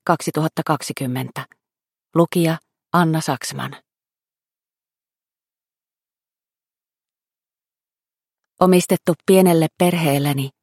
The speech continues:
Lindalle, Peterille ja Lilalle. "Kaikkea muuta kunhan ei vaan nukkuvaa, puolikuollutta elämää", sanoi Minna Kant. "Kaikkea muuta, mutta varsinkin rakkautta ja naurua.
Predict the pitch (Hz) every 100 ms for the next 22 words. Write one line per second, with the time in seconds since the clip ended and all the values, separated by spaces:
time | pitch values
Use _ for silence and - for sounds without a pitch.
0 | _ - 170 156 160 151 151 147 _ -
1 | 151 - 139 127 123 120 - - 151 139
2 | 120 117 131 156 - _ _ _ _ _
3 | _ _ _ _ _ _ _ _ _ _
4 | _ _ _ _ _ - 214 247 - 170
5 | 185 170 147 - 170 165 147 - 165 156
6 | 151 151 180 - 117 101 90 - - _
7 | _ 175 160 131 113 101 - 143 139 131
8 | 113 101 113 - _ _ _ _ - 131
9 | 123 135 123 117 123 - - - _ _
10 | _ _ _ _ _ _ _ _ - 160
11 | 160 - 131 117 135 120 - - _ _
12 | 170 - 160 170 180 156 131 147 135 156
13 | - 127 123 - 117 123 120 120 127 127